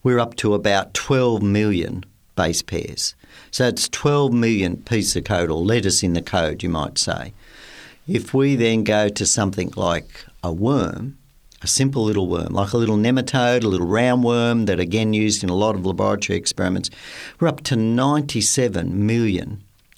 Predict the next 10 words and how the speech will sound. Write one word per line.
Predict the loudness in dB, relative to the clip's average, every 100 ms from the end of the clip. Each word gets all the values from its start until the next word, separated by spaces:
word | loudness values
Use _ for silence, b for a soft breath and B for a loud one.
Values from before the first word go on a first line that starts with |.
| -6
base | -2 0 -2
pairs | -4 -6 -6 -4 -4 -6 _ b b b b -10
of | -8
code. | -6 -4 -2 -6 -12 -18 _ _ b b b b b b -6
Um, | -4 -2 -2 -2
if | -2 0
we | 0
then | 2 2 2
go | 2 2 2
from | 0 0 2 0